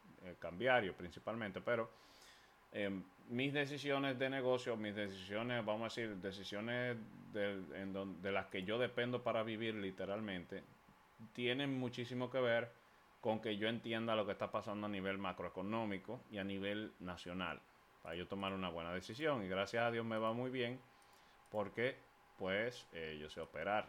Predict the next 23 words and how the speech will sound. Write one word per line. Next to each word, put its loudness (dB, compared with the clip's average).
el -10
mercado. 0
Lo -4
que -8
quiere 0
decir -2
es -4
que -2
mis -4
interpretaciones 0
de 2
la 4
macroeconomía 0
son 2
suficientemente, -2
em, -6
sólidas 2
o -4
correctas 2
como -4
para 0
darme 2
una, -2